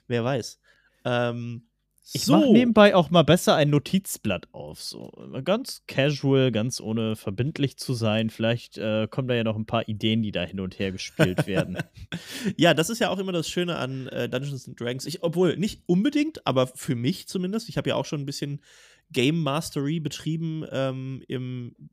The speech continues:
Speaker 1: Pen-and-Paper-Universum und auch mit Dungeons and Dragons inzwischen. Ähm,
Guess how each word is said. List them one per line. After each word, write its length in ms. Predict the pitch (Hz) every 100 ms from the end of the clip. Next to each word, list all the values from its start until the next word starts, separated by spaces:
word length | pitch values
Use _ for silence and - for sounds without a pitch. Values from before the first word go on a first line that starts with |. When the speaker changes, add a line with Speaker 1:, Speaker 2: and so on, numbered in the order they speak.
| _
Speaker 1:
Pen-and-Paper-Universum 1200 | - 139 135 147 180 - 160 139 143 147 160 156 - -
und 260 | 135 123
auch 240 | 123 139 -
mit 160 | 156
Dungeons 320 | 135 139 135 131
and 80 | -
Dragons 320 | - 135 180
inzwischen. 480 | 180 165 170 170 185 _ - _ _ -
Ähm, 640 | 127 127 127 127 123 127